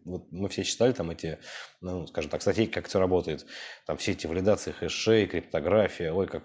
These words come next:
дис-, какая-то там, в общем, ре-, редубликация событий, в общем, всё очень сложно. Где-то там at least was, at most was, потом ещё Виталик Бутерин написал свою статью, да, про архитектуру Ethereum, где вообще ничего не понятно, даже людям, которые очень хорошо разбираются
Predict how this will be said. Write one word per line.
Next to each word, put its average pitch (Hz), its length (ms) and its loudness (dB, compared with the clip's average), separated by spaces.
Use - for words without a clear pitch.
дис-, - 200 -6
какая-то 87 300 0
там, 82 240 -4
в 85 40 -14
общем, 80 280 -10
ре-, 95 200 0
редубликация 101 640 4
событий, 98 480 0
в - 20 -2
общем, 85 160 -6
всё 113 140 2
очень 98 160 0
сложно. 80 500 0
Где-то 95 220 4
там 90 220 0
at 87 100 -2
least 113 220 4
was, 90 180 4
at 78 120 -4
most 104 300 2
was, 87 200 2
потом 92 260 -2
ещё 87 200 -2
Виталик 90 320 2
Бутерин 90 320 2
написал 87 260 0
свою 85 140 -4
статью, 95 380 2
да, 87 180 2
про 85 120 -2
архитектуру 87 520 -2
Ethereum, 85 320 0
где 82 120 -2
вообще 92 380 -2
ничего 82 220 -2
не 80 60 -4
понятно, 85 440 0
даже 82 180 0
людям, 82 240 0
которые 87 320 -2
очень 85 140 -4
хорошо 78 200 -4
разбираются 78 580 -2